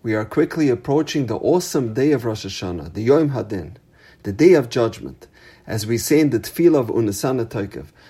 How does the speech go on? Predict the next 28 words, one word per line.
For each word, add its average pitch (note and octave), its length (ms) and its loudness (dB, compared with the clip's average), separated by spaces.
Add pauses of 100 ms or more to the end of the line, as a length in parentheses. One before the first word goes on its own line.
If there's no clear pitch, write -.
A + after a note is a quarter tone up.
(100)
"V'sachtoich - 760 0
kitzva F3+ 420 2
l'chol D3+ 380 0
briyosecha." G#2+ 720 -2 (460)
It's A#2+ 180 -2
the A#2+ 100 -2
day D3 240 8
when C#3 280 2
every F#3 260 2
human E3 320 6
being, F#2 400 -2
every F#3 260 2
creature, D#3 560 -4 (200)
animate F#3+ 500 2
and C#3 140 2
inanimate, A2+ 580 2
gets G#2+ 280 -4
judged. - 480 -12 (680)
With G2+ 160 -8
great E3+ 260 6
fear F3 320 2
and C3+ 80 0
trepidation, C3+ 720 -2
we A#2 80 0
say D#3+ 240 2
those B2+ 240 0
venerated C3 640 2
words, F2+ 360 -4